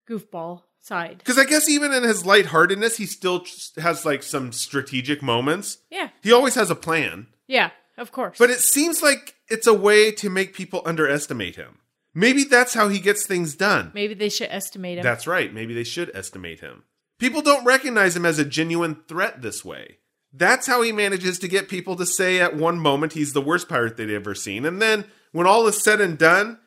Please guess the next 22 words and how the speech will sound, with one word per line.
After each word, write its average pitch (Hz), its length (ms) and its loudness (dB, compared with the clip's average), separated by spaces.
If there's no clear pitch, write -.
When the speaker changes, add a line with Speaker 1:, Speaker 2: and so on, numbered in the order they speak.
Speaker 2:
he's 185 200 -10
the 180 60 -2
best 220 360 0
pirate 113 300 0
they've 101 160 -8
ever 98 200 -4
seen. 80 340 -14
Like, 175 140 -4
it's 202 160 0
definitely 247 440 0
working 185 420 -4
to 165 80 -4
his 143 140 -2
advantage. 123 640 -6
Speaker 1:
Yeah. 190 240 -6
Speaker 2:
That's 202 300 2
why 202 140 0
they 180 160 -2
need 180 180 -6
to 175 120 -8
estimate 143 420 -6
him. 78 80 -14